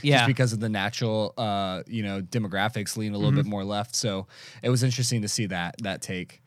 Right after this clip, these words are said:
Speaker 2: Um,
Speaker 1: I think, so
Speaker 2: yeah.
Speaker 1: that's interesting.
Speaker 2: Yeah.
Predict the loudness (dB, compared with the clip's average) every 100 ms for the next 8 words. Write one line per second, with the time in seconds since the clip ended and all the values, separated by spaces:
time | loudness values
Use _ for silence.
0 | _ _ -20 _ -12 -8 -6 -6 -10 -16
1 | -18 -2 -2 0 -4 -6 -6 0 2 4
2 | 4 4 0 -2 -4 -4 -4 -2 -2